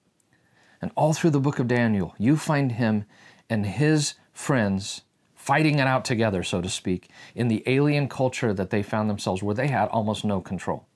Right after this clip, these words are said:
From the first part of the story, the very beginning, we find those spiritual friends together. We meet them when we read chapter one. They're Hananiah, Mishael, and Azariah, or perhaps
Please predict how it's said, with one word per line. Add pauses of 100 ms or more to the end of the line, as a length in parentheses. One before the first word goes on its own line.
(1500)
From
the
first
part
of
the
story,
the
very
beginning,
we
find (680)
those
spiritual
friends
together. (420)
We
meet
them
when
we
read
chapter
one. (880)
They're
Hananiah, (300)
Mishael, (140)
and
Azariah, (920)
or
perhaps